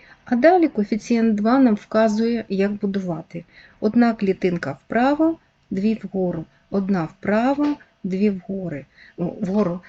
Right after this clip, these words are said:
Залишилось з'єднати ці точки, і ми отримали графік першого рівняння. Тепер все залежить від а в другому рівнянні.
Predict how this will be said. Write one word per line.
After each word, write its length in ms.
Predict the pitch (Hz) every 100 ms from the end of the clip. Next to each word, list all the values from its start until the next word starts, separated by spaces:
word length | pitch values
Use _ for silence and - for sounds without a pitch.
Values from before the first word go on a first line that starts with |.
| - -
Залишилось 680 | 220 302 - 214 196 196 -
з'єднати 540 | 190 214 208 185 180 180
ці 180 | -
точки, 540 | 160 247 339 - 311 302 - _ _ _
і 60 | 196
ми 180 | 196 180
отримали 540 | 185 220 262 269 262
графік 420 | 240 180 208 247 -
першого 460 | - 180 - 202 202
рівняння. 580 | 208 196 165 147 156 165 _ _ _ _ _ _ _ _ - - - - - - - -
Тепер 320 | 208 208 381
все 280 | - - 285
залежить 640 | 254 247 277 311 311 - _ 226
від 360 | 220 269 - -
а 280 | 214 196 190 - - _ _ _ _ _ _ _ _ _
в 80 | 175
другому 420 | 185 208 202 196
рівнянні. 520 | 202 196 196 196 190